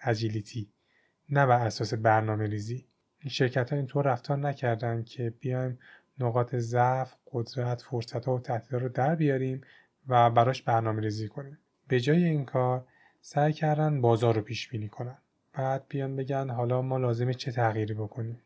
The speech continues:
شماره سه اینه که این شرکت‌ها بر اساس قابلیت‌هایی که دارن خودشون رو سازماندهی می‌کنن.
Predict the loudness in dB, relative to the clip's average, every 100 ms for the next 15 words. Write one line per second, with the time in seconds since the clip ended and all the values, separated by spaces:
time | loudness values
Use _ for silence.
0 | _ _ -8 -2 0 2 0 -2 -8 -4
1 | 0 0 -2 -6 _ _ _ -8 -6 -6
2 | -4 -2 -2 -2 -4 0 0 2 0 0
3 | 0 2 4 4 2 0 -4 -6 -8 -8
4 | 2 2 4 2 2 0 -2 -2 -2 -2
5 | -4 0 2 2 2 -2 _ _ _ _
6 | _ _ _ _ 2 2 0 -4 -4 -4
7 | 0 -2 0 -2 0 -2 -2 -6 -6 -6
8 | -6